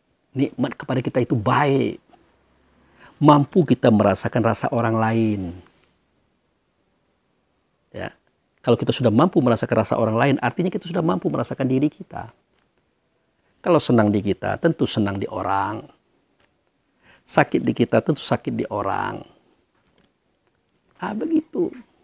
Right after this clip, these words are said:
Nah, berdasarkan timbang rasa, inilah agama itu didirikan.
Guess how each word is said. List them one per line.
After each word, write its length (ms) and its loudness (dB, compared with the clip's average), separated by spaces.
Nah, 120 2
berdasarkan 560 8
timbang 320 6
rasa, 400 0
inilah 320 2
agama 560 2
itu 160 -2
didirikan. 800 -2